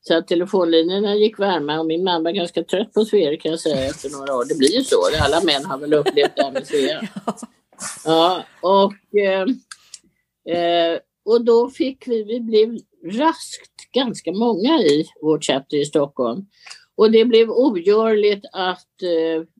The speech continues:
Speaker 1: bara ha Stockholm. Och Elna Gyllbrink, som då bodde i Los Angeles,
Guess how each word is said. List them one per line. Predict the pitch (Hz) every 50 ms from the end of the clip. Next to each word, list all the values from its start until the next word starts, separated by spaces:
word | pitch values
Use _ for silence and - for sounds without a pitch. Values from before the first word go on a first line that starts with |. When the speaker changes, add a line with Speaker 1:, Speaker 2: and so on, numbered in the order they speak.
| _ _ 151
Speaker 1:
bara | 160 180 170 139 135 143 151
ha | 151 147 123 131
Stockholm. | 143 - - 135 - - - 73 76 92 185 175 - _ _ _ _ _ - - - - _ _ -
Och | 190 208 185
Elna | 202 247 247 233 220 214 214 214 214
Gyllbrink, | 226 247 240 220 208 196 202 220 226 226 233 233 233 226
som | - - 220 214
då | 214 175 170 165 165 226 - _ _ _
bodde | _ - 170 185 175 165 160 156 151 143 -
i | - 139 135 127
Los | 127 139 139 -
Angeles, | 147 131 131 135 160 165 180 196 262 269